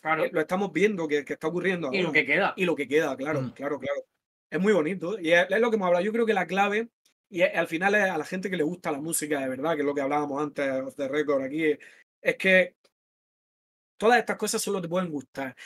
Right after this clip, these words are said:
Speaker 2: Es como el que aprecia lo bonito que era hacer un fuego, la leña y hacer un... Pero tú llegas a tu casa después de currar y poder tener una vitro que te permite hacerte tu comida de puta madre al instante,
Speaker 3: Eso
Speaker 2: es una
Speaker 3: es.
Speaker 2: vitro.
Speaker 3: Pero
Speaker 2: Tener tu calentador de agua para que... o sea,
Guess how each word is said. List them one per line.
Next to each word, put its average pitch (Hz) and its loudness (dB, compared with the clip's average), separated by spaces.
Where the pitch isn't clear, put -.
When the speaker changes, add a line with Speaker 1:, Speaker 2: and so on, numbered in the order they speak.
Speaker 2:
Es 185 -2
como 220 4
el 190 -2
que 180 2
aprecia 175 0
lo 165 2
bonito 170 -2
que 165 0
era 165 4
hacer 165 -4
un 170 -4
fuego, 170 4
la 151 4
leña 170 2
y - 4
hacer 160 0
un... 151 -2
Pero 147 -4
tú 175 -4
llegas 208 4
a 190 0
tu 180 -6
casa 196 -2
después 156 -6
de 175 -4
currar 175 0
y 160 -6
poder 160 4
tener 185 -2
una 185 0
vitro 175 -2
que 135 -6
te 135 -4
permite 151 -2
hacerte 175 -2
tu 156 -4
comida 156 0
de 135 -4
puta 151 -6
madre 151 -6
al 139 0
instante, 185 0
Speaker 3:
Eso - -8
Speaker 2:
es 120 0
una 180 2
Speaker 3:
es. 104 -2
Speaker 2:
vitro. 120 -6
Speaker 3:
Pero 139 0
Speaker 2:
Tener 185 4
tu 214 -2
calentador 202 4
de 196 4
agua 208 8
para 190 2
que... - -20
o 180 -8
sea, 165 0